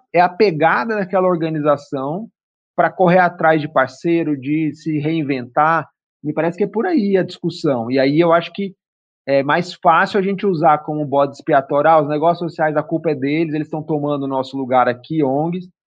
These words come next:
Não é, esse debate não tá correto. Acho que o co-, o correto é a gente se colocar numa discussão de, pô, onde a gente tá falhando em termos de organização, de modelo de sustentabilidade, de parceiros,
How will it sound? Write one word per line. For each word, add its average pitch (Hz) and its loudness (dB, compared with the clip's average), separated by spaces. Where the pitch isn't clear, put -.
Não 214 -4
é, 190 4
esse 151 -4
debate 147 0
não 180 -6
tá 185 0
correto. 175 -2
Acho 120 -8
que - -10
o 135 -6
co-, 135 -4
o 127 -4
correto 139 0
é - 0
a 170 -4
gente 180 -6
se - -8
colocar 165 2
numa 170 -4
discussão 165 -6
de, 151 -2
pô, 147 -2
onde 220 2
a 190 6
gente 202 -2
tá 180 2
falhando 156 0
em 170 -6
termos 151 -4
de 143 -4
organização, 135 -2
de 127 -4
modelo 131 0
de 120 -2
sustentabilidade, 139 0
de 123 -10
parceiros, 143 0